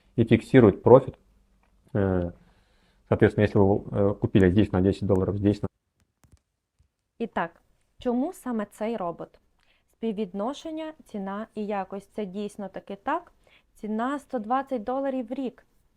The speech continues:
Speaker 2: Тобто на цілий рік сто двадцять доларів. Він швидко себе окупить.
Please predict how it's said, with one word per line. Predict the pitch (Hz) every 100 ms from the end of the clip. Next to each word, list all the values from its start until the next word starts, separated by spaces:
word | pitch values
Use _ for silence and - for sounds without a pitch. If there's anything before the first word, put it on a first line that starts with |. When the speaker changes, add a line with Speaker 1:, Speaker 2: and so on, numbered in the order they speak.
| _ _ _ _ 220
Speaker 2:
Тобто | 220 - 254 254
на | 240 220
цілий | - - 233 269 285 277
рік | 277 277
сто | - 226
двадцять | 208 233 254 277
доларів. | 240 269 220 170 - _ _ _ _ _ _ _ _ _ _
Він | 214 214
швидко | - 202 247 - 247
себе | - 196 220
окупить. | - - 226 - -